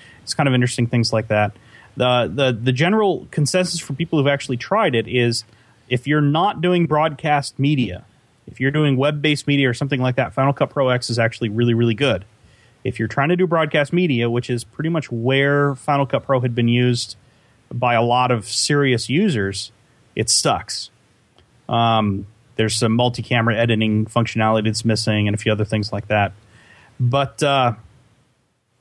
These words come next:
hopefully that will get fixed. Apple did release a fact that said that they're working on it,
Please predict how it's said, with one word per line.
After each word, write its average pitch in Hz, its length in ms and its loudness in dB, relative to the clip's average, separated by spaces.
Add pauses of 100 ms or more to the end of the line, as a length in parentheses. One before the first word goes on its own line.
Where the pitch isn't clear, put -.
hopefully 180 360 0
that 175 120 2
will 160 120 2
get 160 140 0
fixed. 160 400 -4
Apple 135 200 0
did 131 160 0
release 127 240 2
a 110 80 -2
fact 120 260 0
that - 140 -10
said 110 220 -2
that 104 100 -6
they're 101 100 -4
working 110 320 0
on 104 140 2
it, 95 120 -2